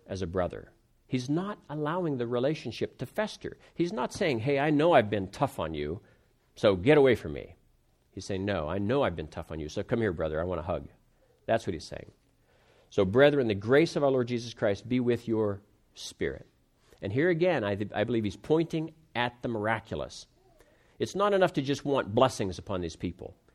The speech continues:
He wants them to be blessed in the spirit. He wants them to be closer to God for having read this letter than they were before they'd read this letter. He wants them to embrace the miraculous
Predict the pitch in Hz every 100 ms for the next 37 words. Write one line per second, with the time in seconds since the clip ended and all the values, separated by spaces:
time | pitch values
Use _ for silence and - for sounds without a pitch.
0 | _ - 175 175 147 - 127 107 101 92
1 | 120 123 - 98 80 - - 104 67 -
2 | _ _ - 139 139 135 127 117 113 95
3 | - 139 143 139 - 143 143 - 104 95
4 | 117 120 120 117 95 110 95 90 123 135
5 | 127 - 120 92 78 - _ _ - 101
6 | 104 107 117 104 101 - 139 127 78 -
7 | - 87 80 82 76 73 - 65 64 -
8 | _ _ _ 98 90 113 143 139 - 120
9 | 113 113 - - 95 92 107 113 107 -
10 | - - - 90 87 101 104 - 78 -
11 | -